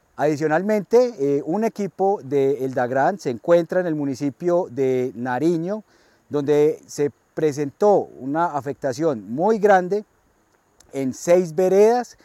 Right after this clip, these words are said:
dejando el colapso de tres viviendas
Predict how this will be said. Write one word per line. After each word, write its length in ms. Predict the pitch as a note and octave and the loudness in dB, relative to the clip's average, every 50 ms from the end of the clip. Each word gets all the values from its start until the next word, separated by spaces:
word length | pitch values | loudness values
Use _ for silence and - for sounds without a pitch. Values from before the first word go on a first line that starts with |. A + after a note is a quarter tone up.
| _ _ _ _ _ | _ _ _ _ _
dejando 640 | - B2 C#3 C#3+ D3 D3+ D3 D3 E3+ F3 F3+ F3+ - D3+ | -4 -2 0 2 2 2 2 4 4 4 4 4 4 0
el 160 | D3 C#3+ B2+ | -2 -4 -4
colapso 440 | - C#3 C3+ D3 D3 C#3 - - F#3+ | -4 -2 0 0 0 0 -2 0 0
de 120 | D#3 D3 | 0 0
tres 380 | - - - E3+ F3 F#3+ F#3 E3 | 0 -2 2 2 2 2 2 -2
viviendas 800 | D#3+ F#3+ F#3+ F#3+ F#3+ G3 G3+ G3+ F#3+ F#3 F#3+ G#3+ A3+ G3+ - | -4 -6 -6 -2 2 2 2 2 2 -2 -4 -4 -4 -6 -12